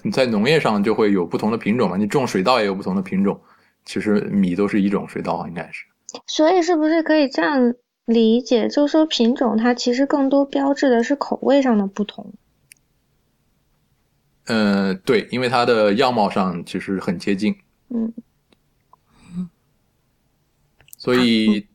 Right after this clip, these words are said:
Speaker 1: 所以普通榴莲下面就分了很多很多很多的品种，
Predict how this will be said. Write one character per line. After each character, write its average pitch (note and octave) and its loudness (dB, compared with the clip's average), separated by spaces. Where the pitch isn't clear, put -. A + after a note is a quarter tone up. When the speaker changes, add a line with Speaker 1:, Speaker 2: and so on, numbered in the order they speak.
Speaker 1:
所 - -2
以 C3 4
普 B2 -4
通 D3+ 2
榴 D3 6
莲 C3+ 2
下 C#3 0
面 G#2 2
就 B2+ 0
分 C#3+ 0
了 C3 2
很 G#2+ 0
多 A#2+ 4
很 C#3 -2
多 A#2+ -2
很 A2 -4
多 G#2+ 0
的 G#2 -2
品 G2+ 0
种， F#2+ -2